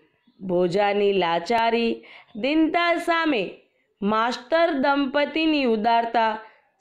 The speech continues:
સદૈવ સ્મરણીય બની રહેશે. પાઠનો, વાર્તાનો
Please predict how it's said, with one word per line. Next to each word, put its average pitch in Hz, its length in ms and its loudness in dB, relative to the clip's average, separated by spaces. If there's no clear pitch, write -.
સદૈવ 220 480 0
સ્મરણીય 240 1120 0
બની 190 420 0
રહેશે. 175 600 -2
પાઠનો, 262 800 0
વાર્તાનો 202 840 -2